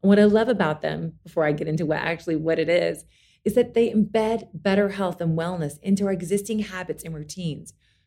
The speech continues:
You're probably wanting to know more, so let me tell you about them.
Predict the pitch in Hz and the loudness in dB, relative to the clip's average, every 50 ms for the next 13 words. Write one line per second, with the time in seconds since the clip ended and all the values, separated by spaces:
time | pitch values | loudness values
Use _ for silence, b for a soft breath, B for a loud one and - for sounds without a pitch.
0 | _ _ - 208 214 220 277 622 571 311 - 180 175 180 170 160 160 160 160 165 | _ _ -4 -4 -2 0 0 0 0 2 2 2 4 4 4 2 2 2 2 2
1 | 170 170 165 165 175 185 180 170 - - 165 - - 175 165 170 180 202 226 226 | 2 2 2 2 2 2 0 -2 -4 -4 -6 -6 -4 -2 -2 0 2 2 2 0
2 | - 202 170 156 151 151 147 147 147 147 143 - - - - - 170 156 151 | 0 0 0 0 2 0 0 -2 -4 -8 -10 -12 -14 -16 -14 -16 -18 -18 -12